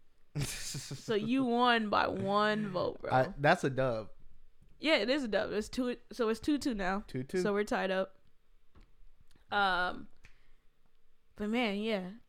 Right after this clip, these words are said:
Speaker 2: Um, I think it's still a waste of time to me. But
Speaker 1: No,
Speaker 2: anyway.
Speaker 1: no.
Speaker 2: <laughs>
Speaker 1: I know you came in with New Year's resolutions. Like,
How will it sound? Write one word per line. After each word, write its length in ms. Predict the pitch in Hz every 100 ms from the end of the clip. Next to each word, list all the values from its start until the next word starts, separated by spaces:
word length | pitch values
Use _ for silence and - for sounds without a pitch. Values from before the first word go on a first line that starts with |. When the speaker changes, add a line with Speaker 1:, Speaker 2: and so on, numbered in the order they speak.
| _ - -
Speaker 2:
Um, 160 | 247 135
I 100 | 226
think 300 | 254 349 294 - - - _ _ _ _ -
it's 220 | 226 233
still 240 | - 175
a 60 | 170
waste 160 | - -
of 60 |
time 200 | - -
to 60 | -
me. 180 | 175 175
But 180 | 175
Speaker 1:
No, 40 | 170
Speaker 2:
anyway. 560 | 269 226 202 190 - - -
Speaker 1:
no. 640 | 107 104 104 107 110 113 - - - 320 - -
Speaker 2:
<laughs> 580 | 381 302 - - - -
Speaker 1:
I 100 | 135
know 120 | 147
you 260 | 147 143 139
came 300 | 147 139 135
in 160 | 131 123
with 120 | 117
New 200 | 123 123
Year's 340 | 117 113 110
resolutions. 760 | 110 104 107 101 - - - -
Like, 320 | 113 104